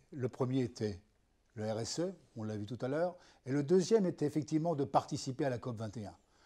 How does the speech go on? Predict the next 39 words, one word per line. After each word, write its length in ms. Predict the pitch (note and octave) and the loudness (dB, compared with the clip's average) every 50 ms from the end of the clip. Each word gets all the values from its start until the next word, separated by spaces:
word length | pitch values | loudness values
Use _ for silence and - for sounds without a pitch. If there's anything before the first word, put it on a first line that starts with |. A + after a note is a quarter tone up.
| - - - - - - - _ _ _ _ _ _ _ _ _ _ _ _ _ _ _ _ - | -20 -20 -20 -20 -20 -20 -20 _ _ _ _ _ _ _ _ _ _ _ _ _ _ _ _ -12
Nous 160 | A#2 A2 A2 | -8 -6 -6
étions 200 | G#2 - C#3+ C3+ | -4 -2 -2 -2
d'ailleurs 640 | A#2 A2 A#2 C#3 E3 F3 D#3 C3 A2+ G2+ - - - _ _ _ _ | 0 2 4 6 6 6 6 6 4 2 -2 -8 -18 _ _ _ _
le 80 | - A#2 | -8 -8
seul 460 | - - - G3+ F#3+ D#3 A#2+ G2 F2 - _ _ - | -6 2 6 8 8 8 8 4 -4 -10 _ _ -6
organisme 760 | B2 G#2+ A2 C3 B2 C3 D3+ D3+ - - - G#2+ G2+ G2+ F#2+ F2 - _ | -4 -2 -2 -2 0 0 0 0 0 -2 -6 -6 -6 -6 -8 -10 -14 _
d'automobile 680 | A#2 B2 B2 - - C#3+ G3+ G#3 G3+ F#3 C3+ A2 F#2 - - _ _ _ _ _ | -8 -6 -6 -4 6 8 8 10 10 8 6 4 2 -6 -12 _ _ _ _ _
à 120 | - A2 A2+ | -6 -4 -4
être 120 | A2 - | -4 -6
présent. 380 | - - D#3 D#3 B2+ A#2 F#2 F2 - _ _ _ _ _ _ _ | -2 0 0 0 0 -2 -6 -8 -12 _ _ _ _ _ _ _
Je 120 | - - - | -20 -20 -14
parle 140 | - A2 G#2 | -10 -8 -6
en 120 | G2 G2+ G2 | -6 -6 -6
termes 200 | - A#2+ A2+ G#2 | -4 -4 -4 -4
de 80 | G#2 | -6
fédération. 720 | G2+ - - B2+ A2 A#2+ B2 C#3+ D#3 - - C3 A2 F#2+ F#2 - _ _ - - - - - - - - - - - _ - | -6 -6 -4 -2 0 0 2 2 0 0 -2 -6 -6 -6 -8 -14 _ _ -20 -20 -20 -20 -20 -20 -20 -20 -20 -20 -20 _ 2
Pour 160 | F3 F3 G3 | 6 8 8
nous, 380 | G3 A3 A#3 C4+ C#4+ C4 - - - _ _ _ _ _ _ - | 10 10 10 8 8 6 2 -4 -18 _ _ _ _ _ _ -14
c'était 420 | - - D3 C3 - D3 C#3 C#3 - - _ _ _ _ _ _ _ _ _ _ - | -6 -4 -4 0 2 2 2 2 0 -6 _ _ _ _ _ _ _ _ _ _ 4
indispensable 840 | G3 G3+ F3 E3+ E3+ - - - C#3 B2 - - A2 G2+ F#2 F2+ F#2 - _ _ _ _ | 6 6 6 4 0 0 -2 -2 -2 -2 -2 -4 -4 -6 -6 -8 -12 -20 _ _ _ _
que 100 | - C#3+ | -4 -2
nous 140 | C3 C3+ C#3+ | 0 0 -2
ne 60 | C3 | -2
travaillions 440 | - - D3 D3+ D3+ D3+ D3 D3+ D3+ | -2 0 2 4 4 6 6 4 4
pas 200 | D3 - F3+ E3+ | 4 4 4 4
sur 260 | - - - C3+ B2+ | 4 0 0 0 2
les 100 | B2+ C3 | 2 2
fameux 300 | - - D3+ C#3+ D3 D#3 | 2 2 2 4 4 4
gaz 300 | D3 D#3 E3+ E3 B2+ C3 | 6 6 6 6 4 2
à 40 | B2+ | 0
effet 200 | A#2+ - C3+ C3 | 0 0 -2 -2
de 40 | A#2 | 0
serre 240 | - - F#3 D#3+ | 2 2 2 2
et 60 | D3 - | 2 0
sur 140 | - - | 0 0
le 80 | - C3+ | 2 2
réchauffement 360 | B2 - D3+ C3+ - D3 C3 | 2 0 -2 -4 -2 -4 -4
climatique, 480 | A2+ - C#3+ D#3 D3+ C#3+ F3 D#3 - - | -4 -2 -2 -2 -2 0 -2 -2 -2 -2
Eric. 320 | A#2 A2+ G#2+ G2 - - | -4 -4 -6 -8 -10 -16